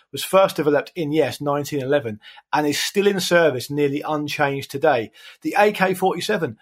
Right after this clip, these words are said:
was designed in nineteen forty-eight, and even Boeing seven four sevens in commercial fleets still take software updates from three and a half inch floppy disks. There are no touchscreens on a forklift. The point being that what it's doing,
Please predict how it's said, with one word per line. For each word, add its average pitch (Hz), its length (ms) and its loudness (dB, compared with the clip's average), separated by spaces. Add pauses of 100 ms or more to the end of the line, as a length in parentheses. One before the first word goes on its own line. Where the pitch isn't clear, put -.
(140)
was 143 140 -8
designed 160 380 4
in 156 120 0
nineteen 160 240 2
forty-eight, 147 640 0 (200)
and 147 100 0
even 165 320 2
Boeing 185 360 2
seven 175 260 -2
four 165 260 2
sevens 139 320 0
in 131 80 -10
commercial 156 480 -2
fleets 135 420 -6 (180)
still 170 320 2
take 165 260 0
software 175 420 2
updates 117 400 -2 (220)
from 143 140 -12
three 165 280 -2
and 156 100 0
a 151 60 4
half 139 320 2
inch 127 340 -4 (180)
floppy 135 440 -4
disks. 117 400 -10 (180)
There 143 160 -2
are 147 80 0
no 185 280 4
touchscreens 170 600 0
on 131 60 -4
a 143 80 0
forklift. 165 520 -2 (180)
The 165 80 -2
point 196 300 2
being 196 220 4
that 165 140 0
what 202 140 4
it's 185 100 -6
doing, 165 340 2